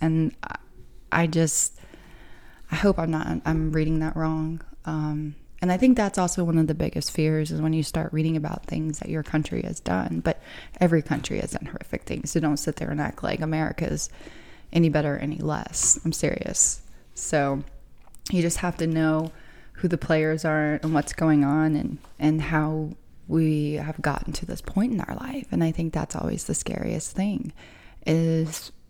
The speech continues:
you know, backtracking and finding the pattern and finding the root of how it all, you know, began. And I think that scares people because they don't wanna know that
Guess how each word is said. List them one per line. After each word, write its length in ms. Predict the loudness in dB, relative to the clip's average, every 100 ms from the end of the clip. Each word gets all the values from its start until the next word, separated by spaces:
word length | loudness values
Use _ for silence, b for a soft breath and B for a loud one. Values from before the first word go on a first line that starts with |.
| -2
you 80 | -2
know, 300 | -2 -6 -10 -18 4
backtracking 840 | 4 4 -4 -10 -12 -8 -6 -6 -4
and 260 | -4 -4 -2
finding 320 | 0 2 0
the 80 | -2
pattern 640 | -4 -2 -2 -4 -10 -12 -10
and 220 | -8 -8
finding 460 | -6 -4 0 0 -2 B B B B 2
the 120 | 2
root 380 | 4 2 0 -4
of 180 | -4 -2
how 260 | -2 -2
it 140 | -2 -2
all, 400 | 0 0 -4 -6
you 160 | -4 -4
know, 360 | -6 -10 -12 -8
began. 680 | -8 -6 -8 -10 -10 -10 -12 -8
And 160 | -2 2
I 80 | 2
think 220 | 2 0
that 160 | -2 -2
scares 340 | -2 -4 -4
people 440 | -6 -4 -4 -4
because 200 | -4 -2
they 140 | 0 2
don't 240 | 2 2
wanna 220 | 2 4
know 360 | 2 2 2 0
that 280 | 0 -4